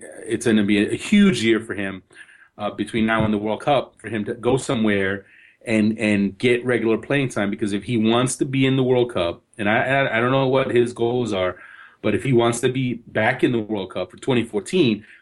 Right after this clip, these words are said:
he's gotta go somewhere and get some playing time. Um, that said, I think he's gonna p-, be a part of this Gold Cup team, and I think Klinsmann's gonna give him every opportunity to show what he can do. Uh, so I think he's gonna be one of those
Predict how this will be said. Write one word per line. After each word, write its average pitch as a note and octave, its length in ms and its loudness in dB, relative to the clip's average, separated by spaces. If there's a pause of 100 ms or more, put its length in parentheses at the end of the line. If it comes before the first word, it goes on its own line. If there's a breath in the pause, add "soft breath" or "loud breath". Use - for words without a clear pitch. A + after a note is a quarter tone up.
(140)
he's C#3+ 120 -2
gotta C#3+ 140 2
go A#2+ 100 0
somewhere A#2 240 -8
and G2 80 -10
get G2+ 120 -14
some G2+ 100 -20
playing A2 260 -10
time. F2+ 280 -14 (360 soft breath)
Um, G2 400 -6
that A#2 220 0
said, A#2 300 0
I A2 120 -6
think A#2 280 -6
he's - 420 -20
gonna C#3 200 -2
p-, A#2+ 180 -10
be B2+ 140 -2
a C3 60 2
part B2 180 0
of B2 60 4
this B2 80 0
Gold A2+ 200 0
Cup G#2+ 180 -4
team, G2 360 -2 (260 soft breath)
and G#2 120 0
I F#2 40 -2
think G#2+ 260 0
Klinsmann's G#2+ 400 2
gonna G#2 140 2
give G2+ 180 2
him G2 140 2
every G#2+ 260 4
opportunity A2 800 2 (420 soft breath)
to A#2+ 80 0
show A2+ 260 4
what G#2 160 4
he G#2 120 -2
can F#2+ 240 -6
do. F#2 580 -2
Uh, F2+ 240 -2
so G#2 180 0
I G2 40 2
think G#2 240 -2
he's A2 160 0
gonna G#2+ 140 2
be G2+ 100 -2
one G#2 160 2
of G2 60 0
those F#2+ 260 -2